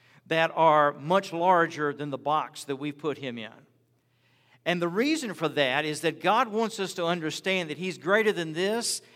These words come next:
and He is greater than this. In fact, He is so great that no matter what we face, He is greater than what it is that we face. But oftentimes we only realize that until we are face to face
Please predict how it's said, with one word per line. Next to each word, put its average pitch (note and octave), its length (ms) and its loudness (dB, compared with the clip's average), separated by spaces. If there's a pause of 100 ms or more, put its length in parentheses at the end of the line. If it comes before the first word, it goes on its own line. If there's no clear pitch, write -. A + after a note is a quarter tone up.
(160)
and D#3+ 160 -2
He G3 200 0
is D#3+ 120 0
greater F#3 460 2
than D#3+ 260 -6
this. - 600 -4 (720)
In E3+ 140 -2
fact, F#3+ 640 0 (720)
He A3+ 220 0
is F#3+ 160 2
so B3 320 2
great F#3+ 480 4
that F3+ 120 2
no G3 140 2
matter F#3+ 260 4
what G#3+ 280 0
we G3 160 0
face, G3+ 600 0
He G#3+ 240 -6
is E3 120 -2
greater F#3+ 640 2 (160)
than F3 140 -2
what F#3 240 0
it F#3+ 180 -4
is F#3 200 0
that D#3+ 160 -2
we D3+ 120 -4
face. - 640 -2 (960)
But F#3+ 100 4
oftentimes G#3+ 800 2
we A3 180 -2
only G#3+ 220 2
realize E3 640 2
that C#3+ 480 -2
until E3+ 400 0
we F3+ 220 0
are D#3 80 4
face G3 380 -2
to E3 100 -12
face E3+ 680 0